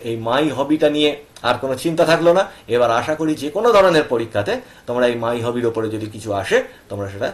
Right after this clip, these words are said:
লিখতে পারবে। আর একটা জিনিস দেখো, এই, এইটা ছোট করে তোমাদেরকে দেখাচ্ছি যে actually এই লেখাটা কিন্তু বিরাট কোনো বিশাল অনেকটা জুড়ে লিখতে হয় তা না, ভয় পাওয়ার কিছু নেই। এই লেখাটা, এই ফন্টগুলোকে একটু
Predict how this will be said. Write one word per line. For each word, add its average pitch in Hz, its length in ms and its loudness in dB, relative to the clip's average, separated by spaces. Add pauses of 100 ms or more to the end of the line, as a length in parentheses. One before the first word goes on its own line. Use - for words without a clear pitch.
(140)
লিখতে 104 280 -6
পারবে। - 320 -6 (220)
আর 135 140 4
একটা 240 220 2
জিনিস 127 260 -4
দেখো, 104 300 -2 (260)
এই, 151 180 0 (100)
এইটা 180 380 2
ছোট 160 180 -4
করে 196 240 -2
তোমাদেরকে 156 400 0
দেখাচ্ছি 104 480 -2 (280)
যে - 120 -4 (160)
actually 277 500 2
এই 240 300 2
লেখাটা 180 480 0
কিন্তু 247 300 -6 (180)
বিরাট 262 380 6 (120)
কোনো 262 400 4
বিশাল 262 580 4
অনেকটা 254 500 4
জুড়ে 240 240 -2
লিখতে 208 340 -2
হয় 196 240 4
তা 175 240 2
না, 202 300 6
ভয় 151 220 4
পাওয়ার 180 260 6
কিছু 185 240 -6
নেই। 190 340 4 (2750)
এই 175 120 4
লেখাটা, 208 260 6
এই 233 160 4
ফন্টগুলোকে 202 440 2
একটু 240 140 -6